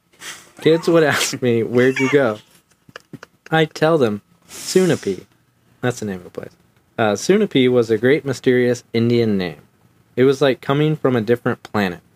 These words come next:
When I got back to the city, I would invent fantastic adventures for myself, escaping from a grizzly bear, attacking by, attacked by Indians. "You got a twenty-two? You what?"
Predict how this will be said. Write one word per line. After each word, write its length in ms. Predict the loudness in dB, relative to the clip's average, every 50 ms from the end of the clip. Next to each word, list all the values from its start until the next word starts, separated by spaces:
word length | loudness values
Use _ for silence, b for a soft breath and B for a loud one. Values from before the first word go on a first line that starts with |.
| _ _ _ _ _ _ _ _ _ _ _ _ _ _ _ _ _ _ _ _ _ _
When 160 | -2 0 2 2
I 120 | 2 2
got 220 | 0 0 0 0
back 260 | 0 0 0 0 -4 -4
to 100 | -4 -4
the 80 | -4 -4
city, 360 | -2 -2 0 2 2 2 2
I 160 | 2 2 2
would 220 | 2 2 0 0 -2
invent 520 | -6 -6 -4 -2 -2 -2 -2 -2 -6 _ -6 _
fantastic 640 | -2 -2 -2 -4 -4 -4 -4 -4 -2 -4 -4 -4 -4
adventures 480 | -2 0 -2 -2 -2 -2 -4 -4 -4
for 100 | -4 -4
myself, 540 | -2 -2 -2 -2 -4 -4 -2 -2 -2 -4 -6 _ _ _ -12
escaping 720 | -12 -10 -4 -2 -2 -2 0 -2 -2 -2 -2 -2 -4 -6 _ _ _ _ _ _ _ _ _
from 160 | -2 0 0
a 80 | -2 -2
grizzly 420 | 0 0 0 0 0 0 -2 0
bear, 400 | 2 2 2 2 2 0 -2 -6 -12
attacking 720 | -18 -16 -6 -4 -4 -4 -4 -4 -2 -2 0 -2 -2 -4 -8 _ _ _ -6
by, 300 | -2 -2 0 0 -2 -4 -8 _ _ _ _
attacked 540 | -6 -4 -4 -4 -2 -2 -4 -4 -4 -2 -2
by 160 | -2 0 0
Indians. 500 | 0 0 -2 -2 -4 -6 -10 _ -20 _ _ _ _ _ _ _ _ _ _ _ _ _ _ _ _ _ _ _ _ _
"You 100 | -2 2
got 160 | 2 2 2
a 40 | 2 -2
twenty-two? 640 | -2 -2 0 0 0 0 2 2 2 2 0 -2 -8 _ _ _ _ _ _ _ _ _
You 160 | -4 -2 0 2
what?" 260 | 2 2 2 0